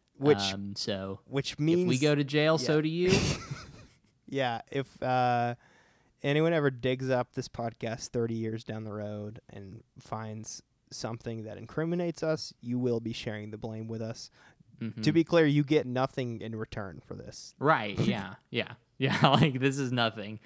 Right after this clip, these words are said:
Speaker 1: No.
Speaker 2: Um, but it's yours, man.
Speaker 1: <laughs> It's yours. You're welcome. You know what? You're welcome.
Speaker 2: Yeah, really, you're welcome.
Speaker 1: Um, but genuinely,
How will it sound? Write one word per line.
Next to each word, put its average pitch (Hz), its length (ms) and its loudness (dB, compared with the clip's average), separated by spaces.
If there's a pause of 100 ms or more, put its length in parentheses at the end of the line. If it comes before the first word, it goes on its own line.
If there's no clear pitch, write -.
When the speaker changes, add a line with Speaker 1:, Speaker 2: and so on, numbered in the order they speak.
Speaker 1:
No. 127 160 -2 (200)
Speaker 2:
Um, 104 720 -2 (340)
but 135 360 0
it's 139 300 -6
yours, 147 540 2
man. 110 460 -6 (280)
Speaker 1:
<laughs> - 120 -6 (800)
It's 147 260 -2
yours. 113 560 -2
You're 214 240 6
welcome. 135 520 4 (300)
You 160 120 0
know 202 80 4
what? 220 140 4
You're 160 140 2
welcome. 135 260 0
Speaker 2:
Yeah, 165 240 2
really, 120 360 4
you're 117 140 2
welcome. 110 440 0 (260)
Speaker 1:
Um, 127 600 4 (500)
but 147 200 8
genuinely, 107 720 -2